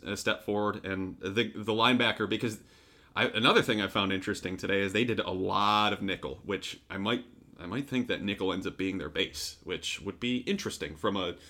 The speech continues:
you know, just from a philosophy perspective. I mean, they're basically in it seventy percent of the time anyway, but,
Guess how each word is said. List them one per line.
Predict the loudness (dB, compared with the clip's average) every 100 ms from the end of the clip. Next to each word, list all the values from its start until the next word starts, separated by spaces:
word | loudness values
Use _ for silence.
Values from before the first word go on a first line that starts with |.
| -20 -20 -8
you | -2
know, | 0
just | 0 2
from | 2
a | 4 2 0
philosophy | 0 4 6 6 4 -2
perspective. | -2 -2 -2 -2 0 -4
I | -4
mean, | -6 -8 -12 -10
they're | -6 0 0
basically | 2 0 0 -4
in | -4
it | -2
seventy | -2 -2
percent | -4 -4 -4
of |
the | -4
time | -4 -2
anyway, | -2 -2 -6
but, | -4 -4